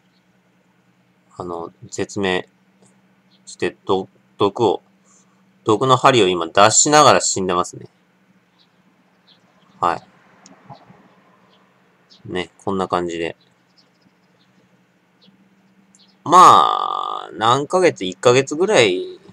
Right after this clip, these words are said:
経てば多分飲めるようになるとは思うんですけど。まあ、たかが一匹ですからね。しかもこれ元々色がついてる、これレジェンド、色付きのやつだから、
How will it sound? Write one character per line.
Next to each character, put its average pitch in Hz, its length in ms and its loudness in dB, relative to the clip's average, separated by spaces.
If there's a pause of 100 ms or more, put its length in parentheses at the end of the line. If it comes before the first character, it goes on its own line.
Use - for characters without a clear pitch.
(280)
経 123 160 -2
て 147 100 -2
ば 104 120 -2
多 110 120 -4
分 95 200 -4
飲 95 120 -2
め 117 140 -2
る 120 60 0
よ 101 80 0
う 92 40 -4
に 85 60 -8
な 98 140 -4
る 101 100 -6
と - 160 -6
は 107 100 2
思 92 260 -6
う - 20 -8
ん - 20 -8
で 85 80 -14
す - 140 -20
け - 80 -20
ど。 - 80 -20 (1400)
ま - 80 -4
あ、 113 40 -8
た - 160 -2
か 147 100 -4
が 143 100 2
一 98 160 -4
匹 139 180 -6
で 104 80 -2
す - 140 -18
か - 80 -14
ら - 80 -20
ね。 50 160 -20 (1600)
し - 60 -20
か 123 80 -4
も 95 100 -8
こ 92 80 -2
れ 85 60 -4
元 104 320 -4
々 175 260 -2
色 165 220 0
が 170 100 4
つ - 180 -6
い 113 60 -6
て - 80 -4
る、 - 80 -12
こ 98 80 -8
れ 90 140 -8
レ 120 120 0
ジ 160 120 -4
ェ 135 60 -2
ン 104 40 -6
ド、 82 220 -8
色 143 340 -6
付 - 200 -10
き - 20 -8
の 147 60 -2
や 147 80 -4
つ - 100 -14
だ 87 100 0
か - 100 -8
ら、 - 140 -12